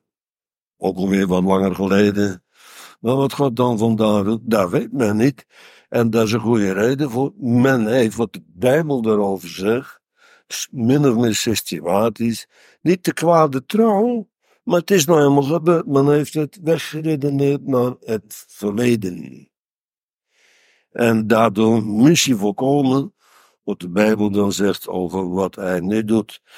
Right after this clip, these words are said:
Dat zijn die schriftplaatsen waarin gemeld staat dat de Heer Jezus Christus zichzelf voor ons, voor de gemeente heeft overge-, niet voor de wereld. Die schriftplaatsen zijn er ook.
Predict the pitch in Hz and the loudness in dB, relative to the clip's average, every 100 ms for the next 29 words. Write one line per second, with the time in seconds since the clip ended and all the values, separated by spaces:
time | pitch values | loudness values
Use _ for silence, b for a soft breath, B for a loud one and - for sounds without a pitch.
0 | B B - 226 220 - 165 156 131 131 | B B -2 -2 0 0 2 2 2 0
1 | - 156 - 135 135 135 - 127 117 110 | 2 0 0 0 2 2 2 0 2 4
2 | 107 101 92 - - 107 120 110 - 117 | 2 0 -4 -8 -2 2 2 -2 2 4
3 | 117 113 _ B B B - 123 110 117 | 4 0 _ B B B -2 -2 0 2
4 | 123 117 117 120 120 139 - 196 185 - | 2 4 4 2 0 -4 -4 0 0 0
5 | 139 135 - B B - 123 110 131 131 | -2 -2 -4 B B -2 -2 0 0 2
6 | 139 147 - 113 107 107 123 135 143 - | 2 0 -4 -2 0 2 0 0 -4 -10
7 | - 117 104 104 110 101 113 120 123 110 | -4 -2 -2 -2 -2 0 2 2 0 -2
8 | 127 135 104 107 - - 117 123 117 117 | -4 -2 -2 -2 -2 -2 0 2 -2 -4
9 | 120 131 135 - 127 113 120 127 170 165 | -4 -2 -2 0 0 2 2 2 4 2
10 | 139 151 B B B 95 165 185 233 226 | 0 -2 B B B 0 0 0 -2 -4
11 | - 185 175 185 143 127 107 98 104 139 | 0 2 2 -2 0 0 0 0 0 0
12 | 226 | -2